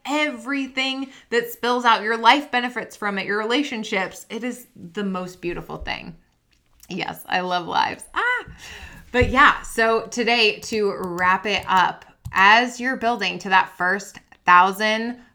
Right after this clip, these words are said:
followers on TikTok, these are the things to remember, that the time of it doesn't matter.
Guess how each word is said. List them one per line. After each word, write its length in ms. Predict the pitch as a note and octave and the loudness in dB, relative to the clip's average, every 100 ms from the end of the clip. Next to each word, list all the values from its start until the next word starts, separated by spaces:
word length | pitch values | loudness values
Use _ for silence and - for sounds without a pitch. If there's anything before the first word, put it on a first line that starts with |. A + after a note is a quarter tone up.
| - | 2
followers 560 | G#3 G#3 G3+ F3 F3 - | 4 6 4 0 0 0
on 240 | F#3 F3+ | -2 -2
TikTok, 480 | - F3 - E3 - | -6 -8 -2 -4 -2
these 200 | E3+ F3 | -6 -6
are 80 | F3+ | -8
the 100 | F#3+ | -8
things 400 | F3+ F3+ E3+ - | -8 -8 -8 -10
to 160 | F3 | -8
remember, 680 | F3+ F3+ F#3 G3 F3+ C#3 - - - _ | -6 -4 -4 -2 -4 -4 -8 -16 -20 _
that 200 | F3 F3+ | -8 -6
the 100 | F#3 | -8
time 520 | F3+ - E3+ F3 F#3 - | -10 -10 -4 -2 -2 -4
of 140 | E3+ E3+ | -4 -4
it 200 | - - | -8 -6
doesn't 340 | E3+ F3 - | -6 -6 -10
matter. 600 | D#3+ D#3+ D3+ - G#2 F#3 | -6 -4 -4 -4 -8 -12